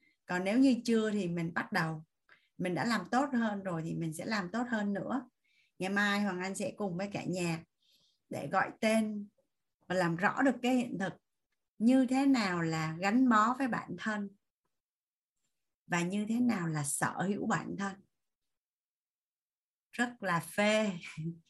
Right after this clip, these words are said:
<laughs> Rất là biết ơn khi mà team khái niệm nguồn đưa ra được những cái, à, hiện thực làm rõ cho chúng ta từng câu,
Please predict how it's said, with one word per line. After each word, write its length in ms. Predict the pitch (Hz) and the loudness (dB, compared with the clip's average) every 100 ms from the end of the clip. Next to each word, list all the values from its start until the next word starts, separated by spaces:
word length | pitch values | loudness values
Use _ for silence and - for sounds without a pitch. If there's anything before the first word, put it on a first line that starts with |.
| _ _ _ _ _ - | _ _ _ _ _ -10
<laughs> 480 | 277 302 294 269 - | -8 -6 -6 -8 -4
Rất 120 | 226 | 0
là 140 | 240 185 | 2 2
biết 220 | 214 226 | 2 0
ơn 220 | 202 190 175 | 0 0 -2
khi 120 | 202 | -8
mà 180 | 180 175 | -6 -4
team 140 | 202 190 | -4 -2
khái 120 | 220 233 | -2 0
niệm 260 | 233 220 156 | 0 0 -2
nguồn 340 | 170 165 - | -2 -2 -2
đưa 180 | 185 185 | -2 -2
ra 200 | 196 190 | -2 -2
được 180 | 175 165 _ _ _ - | -4 -8 _ _ _ -6
những 240 | 160 - 202 | -6 -4 -2
cái, 400 | 196 180 233 262 | 0 0 0 0
à, 240 | 226 202 190 - _ _ | 0 -2 -6 -14 _ _
hiện 240 | 208 151 165 | -6 -2 0
thực 140 | 190 - - | -2 -2 -6
làm 300 | 175 165 165 | -2 -2 2
rõ 340 | 202 - - 294 | 2 2 4 2
cho 100 | 262 214 | 2 2
chúng 200 | 233 247 | 2 4
ta 280 | 226 208 202 | 4 4 2
từng 280 | 180 165 170 | -2 -2 0
câu, 520 | 220 233 240 240 233 | 4 6 8 6 4